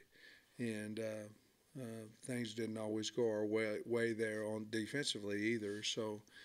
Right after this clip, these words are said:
uh, it's really be very hard. It's easy when it's seven to three 'cause you're going, "We, we, you know, held them to seven points. You can't score ten points." But there's been other games too where that's why it's a team game. It's been other games where we gotta play better there as well. So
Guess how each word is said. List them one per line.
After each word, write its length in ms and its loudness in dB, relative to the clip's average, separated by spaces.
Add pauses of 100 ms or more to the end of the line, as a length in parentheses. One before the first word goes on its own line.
(300)
uh, 100 -6 (180)
it's 140 -4
really 200 6
be 200 4
very 380 4
hard. 280 2
It's 160 6
easy 280 2
when 180 0
it's 120 2
seven 320 0
to 60 -2
three 380 2
'cause 200 -4
you're 100 -2
going, 340 -4
"We, 140 0 (120)
we, 160 -2 (100)
you 140 -2
know, 160 -2
held 260 0
them 120 -2
to 60 -2
seven 320 0
points. 480 -2
You 80 -6
can't 260 -2
score 260 0
ten 240 -2
points." 400 -2
But 140 -6
there's 200 -2
been 200 0
other 240 -2
games 400 -2
too 300 0
where 260 -6 (500)
that's 240 -2
why 100 -2
it's 220 -2
a 40 -4
team 360 0
game. 400 -6
It's 100 -6
been 180 -2
other 240 -2
games 420 -4
where 100 -2
we 160 0
gotta 240 -2
play 240 -4
better 320 -2
there 280 0
as 140 -4
well. 380 0
So 280 0